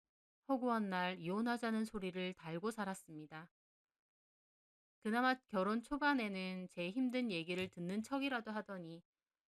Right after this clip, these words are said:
나중에는 제가 얘기할라 치면 이혼하자는 소리부터 먼저 꺼내더라고요. 제가 이혼이 그렇게 쉽냐고 했는데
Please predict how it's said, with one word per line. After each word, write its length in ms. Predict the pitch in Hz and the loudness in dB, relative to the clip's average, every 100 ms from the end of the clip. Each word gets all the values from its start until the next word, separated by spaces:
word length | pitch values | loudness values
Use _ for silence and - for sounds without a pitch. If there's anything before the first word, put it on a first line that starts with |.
| _ | _
나중에는 560 | 180 190 254 240 240 | 0 2 2 2 2
제가 340 | 220 180 185 180 | 0 -2 0 0
얘기할라 480 | 156 156 240 233 233 | -2 -2 0 2 0
치면 540 | - 180 170 170 170 185 | -4 -12 -8 -8 -8 -8
이혼하자는 560 | 180 208 254 254 247 240 | -2 0 2 2 2 2
소리부터 500 | 269 254 214 - 175 | 0 0 -2 -6 -8
먼저 320 | 151 160 196 | -8 -4 -4
꺼내더라고요. 1000 | - 277 294 277 202 160 147 147 151 165 _ _ _ _ _ _ _ _ | 2 2 4 2 2 0 -6 -8 -10 -12 _ _ _ _ _ _ _ _
제가 240 | 185 196 | 0 0
이혼이 420 | 180 185 220 233 | 0 0 2 0
그렇게 340 | 220 190 196 226 | 0 0 0 -2
쉽냐고 500 | 226 285 294 285 233 | 4 6 6 4 2
했는데 540 | 226 220 202 165 165 | 2 2 0 -2 -6